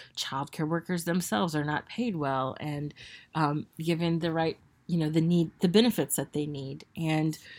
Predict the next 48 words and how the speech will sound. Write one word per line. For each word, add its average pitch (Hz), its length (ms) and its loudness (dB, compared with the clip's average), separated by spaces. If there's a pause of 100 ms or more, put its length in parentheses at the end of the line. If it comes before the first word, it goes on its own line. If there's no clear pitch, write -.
(340)
um, 160 440 0 (120)
the 170 100 0
fact 160 360 2
that, 165 240 2 (180)
you 165 160 -2
know, 151 380 0 (580)
cost - 340 0
of 170 120 -4
living 208 340 0
is 151 140 -2
so 143 220 -4
high, 135 560 -4
cost - 300 -8
of 151 100 -4
healthcare 180 540 -2
is 147 100 -8
so 135 200 -6
high, 131 240 -6
cost 214 240 -6
of 277 140 -8
even 240 320 -2 (440)
food 277 400 4
and 165 180 2
basic - 400 -2
needs 196 360 2 (120)
are 170 160 -2
so 240 240 -2
high, 220 640 -2
is 190 180 0
so 233 200 4
high, 143 420 -2
and 175 200 0
that 175 180 -2 (1300)
we 180 100 4
don't 196 180 6
have 175 200 0
that 175 160 2
social 180 300 -2
safety 233 340 2
net 160 200 0
that 160 80 0
I 156 120 4
always 156 240 2
talk 156 240 -2
about 160 320 0
that 160 160 0
we 160 120 0
need. 160 380 -2